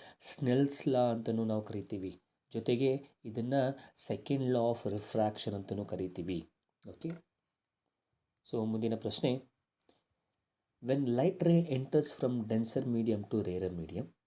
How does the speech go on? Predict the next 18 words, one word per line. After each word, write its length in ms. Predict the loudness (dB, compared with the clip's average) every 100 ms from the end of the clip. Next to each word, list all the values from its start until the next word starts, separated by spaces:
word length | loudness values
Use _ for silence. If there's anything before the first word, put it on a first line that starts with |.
| _ _ _ _ _ -2
ಏನಾಗುತ್ತೆ? 500 | 0 0 -6 -12 -20 _ _ _ _ _ _ _ _ _ _ 0
ಲೈಟ್ 260 | 0 4
ರೇ 120 | 4
ಅನ್ನುವಂಥದ್ದು 760 | 4 2 0 -2 -6 -6 -6 -8 _ _ _ _ _ -12
ಒಂದು 300 | -10 -8 -8
ಸಾಂದ್ರ 520 | -2 2 4 6 6
ಮಾಧ್ಯಮದಿಂದ, 720 | 6 2 0 0 -2 -4 -4 -6 -8 _ _ _ _ _
ಓಕೆ, 240 | -8 -8 -8 _ _ _ -4
ಆ, 200 | -2 0
ಅಪರೂಪದ 840 | -2 -2 -6 -4 0 0 2 2
ಮಾಧ್ಯಮ 420 | 2 0 -2 -2 6
ಅಲ್ಲ 240 | 6 6
ಅದು, 360 | 0 -2 -4 -4
ಓಕೆ, 300 | -10 -10 -14 -10
ಚೇಂಜ್ 260 | -4 -2 -2
ಮಾಡ್ಕೊಳ್ಳಿ 400 | -6 -6 -6 -4
ಅದು. 280 | -6 -10 -12 -10 -8 -10 -12 _ _ _ -12 -6
ಓಕೆ, 300 | -2 0 0